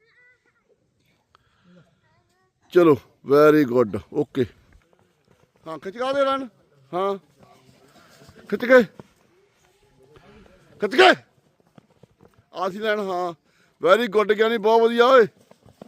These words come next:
Very good। ਹਾਂ, ਖਿੱਚ ਕੇ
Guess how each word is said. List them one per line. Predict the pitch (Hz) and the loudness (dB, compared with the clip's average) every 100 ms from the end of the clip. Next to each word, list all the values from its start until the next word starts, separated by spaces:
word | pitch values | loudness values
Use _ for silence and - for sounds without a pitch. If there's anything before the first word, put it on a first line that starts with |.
| - _ _ - - _ _ | -20 _ _ -20 -20 _ _
Very | 147 185 208 | -2 0 0
good। | 175 233 160 123 | -2 -2 -4 -6
ਹਾਂ, | 156 190 190 | -4 -2 -2
ਖਿੱਚ | 175 - 208 | -4 -8 -6
ਕੇ | 240 294 320 | 2 4 4